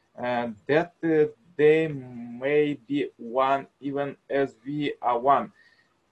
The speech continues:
I in them and thou in me, that they may become perfectly one, so that, um, the world may know that thou hasn't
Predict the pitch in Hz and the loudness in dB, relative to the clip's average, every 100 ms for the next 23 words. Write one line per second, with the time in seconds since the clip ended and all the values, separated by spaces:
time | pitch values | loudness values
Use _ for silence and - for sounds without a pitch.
0 | _ _ 131 147 156 156 151 - 127 117 | _ _ 2 4 4 0 -4 -8 -10 -8
1 | 110 147 151 - - 135 127 107 131 135 | -4 -2 -2 -6 -4 -4 -4 -2 0 2
2 | - 131 127 131 117 - 120 143 147 - | 0 -8 -10 -10 -10 -12 -4 0 0 -2
3 | _ _ _ _ _ _ _ _ - - | _ _ _ _ _ _ _ _ -20 -8
4 | - 151 156 151 - _ 120 127 127 139 | 2 4 6 2 -2 _ -16 -12 -8 -2
5 | 151 151 139 135 135 139 135 151 151 - | 2 2 0 0 0 0 2 0 0 -4
6 | 139 123 123 127 135 _ _ _ - 131 | -2 2 2 2 -4 _ _ _ -2 -2
7 | 123 110 139 135 _ 135 131 127 123 123 | 0 2 2 2 _ 0 2 2 2 0
8 | 120 104 _ _ 123 120 113 139 143 143 | -2 -10 _ _ -8 -4 0 2 4 2
9 | 139 _ _ _ - 117 127 135 135 131 | -4 _ _ _ -16 -8 0 2 2 0
10 | - 120 131 135 127 117 - - 123 120 | -4 -8 -2 -2 -2 -4 -10 -8 -6 -6
11 | - 127 131 131 - - 110 113 - _ | -6 -4 -2 -2 -4 -8 -12 -12 -16 _
12 | _ _ 139 139 135 127 | _ _ -4 -4 -4 -16